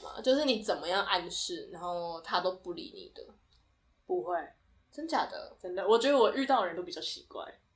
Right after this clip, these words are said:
Speaker 1: 怎么说？
Speaker 2: 就是想法就是很出于常人的那一种想法，你知道吗？
Speaker 1: 不知道。
Speaker 2: 而且我跟你说，我教过，就是我的前任们，
Speaker 1: 对。
Speaker 2: 最多数的，你知道什么星座吗？
Speaker 1: 不知道。
Speaker 2: 水瓶座。
Speaker 1: 为什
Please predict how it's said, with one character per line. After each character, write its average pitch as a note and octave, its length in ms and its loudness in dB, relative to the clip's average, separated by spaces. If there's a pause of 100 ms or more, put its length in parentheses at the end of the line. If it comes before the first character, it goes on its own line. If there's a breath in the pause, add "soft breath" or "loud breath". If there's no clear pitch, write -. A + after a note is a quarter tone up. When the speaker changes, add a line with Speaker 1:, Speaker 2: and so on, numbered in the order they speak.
Speaker 1:
怎 - 120 -10
么 F3 140 -6
说？ F3 400 -4 (500 loud breath)
Speaker 2:
就 F#4+ 140 4
是 A4 180 8
想 C#4 320 6
法 B3+ 300 6
就 G#3+ 60 -2
是 F4 260 2
很 F#3+ 400 -6 (420)
出 D4 440 4
于 G3+ 180 -2
常 G3+ 420 0
人 F#3+ 220 0
的 F#3+ 100 0
那 G#3 220 2
一 B3 60 -2
种 F#3+ 320 -4
想 F3 280 -4
法， F3 220 -4
你 D#3+ 60 -10
知 D#4 100 -14
道 F4+ 220 -2
吗？ E3+ 300 -8 (200)
Speaker 1:
不 G#3+ 80 0
知 - 20 8
道。 D4 40 8
Speaker 2:
而 - 20 6
且 G4 80 12
我 D4 160 12
跟 D#4+ 100 8
你 C4+ 60 8
说， C4+ 160 4
我 A3+ 80 6
教 A#3 300 4
过， G3+ 440 2 (200)
就 C#4+ 120 0
是 D#4+ 120 4
我 G#3+ 120 6
的 F#3+ 60 0
前 F3+ 320 -2
任 G#3+ 200 4
们， B2 360 -10
Speaker 1:
对。 D3+ 380 -4
Speaker 2:
最 A#3 220 6
多 G#3+ 180 4
数 G#3 240 -4
的， F3 60 -6
你 D#3+ 40 -8
知 F3 60 -2
道 F#3+ 80 2
什 F#3+ 100 -8
么 D#3 60 -12
星 D#3+ 200 -14
座 B2+ 300 -8
吗？ G#3 240 -10
Speaker 1:
不 A3+ 80 -10
知 F3 120 -18
道。 E3 280 -4
Speaker 2:
水 G#3 600 2
瓶 G#3+ 420 2 (160)
座。 C#4+ 80 6
Speaker 1:
为 C4 580 10
什 C5+ 200 4